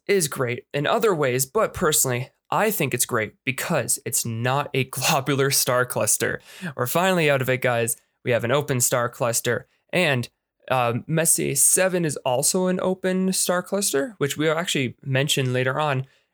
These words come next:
And then Messier eight is gonna be our fir-, er, is gonna be the Lagoon Nebula, which is such a famous object. So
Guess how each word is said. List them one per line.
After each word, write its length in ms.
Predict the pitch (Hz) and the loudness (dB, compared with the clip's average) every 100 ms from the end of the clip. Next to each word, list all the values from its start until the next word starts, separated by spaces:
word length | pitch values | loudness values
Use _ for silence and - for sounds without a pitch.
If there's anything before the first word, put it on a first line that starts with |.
| - | -2
And 120 | 156 | 0
then 120 | 165 | 2
Messier 360 | 156 156 147 - | 2 2 0 0
eight 280 | 196 185 - - | 2 0 -2 -4
is 140 | 135 | -2
gonna 180 | 151 143 | -2 0
be 140 | 143 | 0
our 100 | 135 | 0
fir-, 440 | 131 - 143 151 - | 0 0 0 -2 -4
er, 400 | 143 135 123 123 _ _ 143 | 0 0 0 -4 _ _ -6
is 100 | - | -2
gonna 160 | 160 | 0
be 140 | 147 147 | 0 0
the 100 | 135 | 0
Lagoon 420 | 127 123 143 156 | 0 0 0 0
Nebula, 460 | 113 98 98 - - _ - | -2 -2 -4 -4 -8 _ -6
which 160 | 123 | -2
is 180 | 117 101 | 0 2
such 560 | - - 208 196 156 131 | 2 4 4 2 0 -2
a 80 | |
famous 500 | 117 - 139 131 117 - | -4 0 2 2 0 0
object. 380 | 120 - - | -2 -2 -2
So 320 | - 113 120 | -2 -2 -4